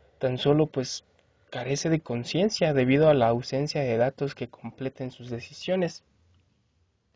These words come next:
Y creo que es importante a lo mejor tomar en cuenta este aspecto, porque en este podcast muy probablemente te vas a echar un clavado un poquito a lo profundo, un poquito a, pues, a tu infancia,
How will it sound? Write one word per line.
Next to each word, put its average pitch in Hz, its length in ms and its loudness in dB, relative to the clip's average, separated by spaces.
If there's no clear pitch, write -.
Y 139 100 -18
creo 143 120 0
que 151 80 -4
es 147 80 -4
importante 139 640 -6
a 131 60 -4
lo 120 60 -4
mejor 123 240 -6
tomar 135 200 -6
en 131 140 -4
cuenta 127 280 -6
este 127 140 -10
aspecto, 147 560 -10
porque 120 640 -6
en 127 140 -8
este 131 200 -8
podcast 131 460 -8
muy 131 140 -4
probablemente 127 760 -2
te - 140 -12
vas 120 140 -4
a 131 60 -6
echar 127 200 -8
un 127 160 -4
clavado 117 680 0
un 127 100 -12
poquito 131 340 -6
a 131 40 -2
lo 127 120 -4
profundo, 127 720 -2
un 127 140 -16
poquito 127 480 -6
a, 113 260 -2
pues, - 260 -16
a 110 140 -10
tu 113 320 -12
infancia, 131 800 -8